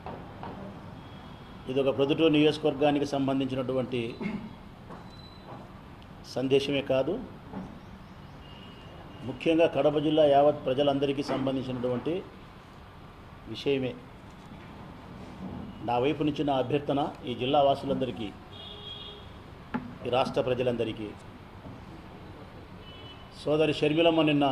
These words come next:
పాత్రికేయుల సమావేశాన్ని నిర్వహించి తన స్థాయికి మించిన మాటలు మాట్లాడింది. ఈ జిల్లాకు, ఈ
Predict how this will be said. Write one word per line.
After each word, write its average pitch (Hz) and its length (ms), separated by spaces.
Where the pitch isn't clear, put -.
పాత్రికేయుల 143 540
సమావేశాన్ని 139 640
నిర్వహించి 139 520
తన 147 180
స్థాయికి 190 440
మించిన 160 220
మాటలు 151 280
మాట్లాడింది. 123 500
ఈ - 20
జిల్లాకు, 170 420
ఈ - 20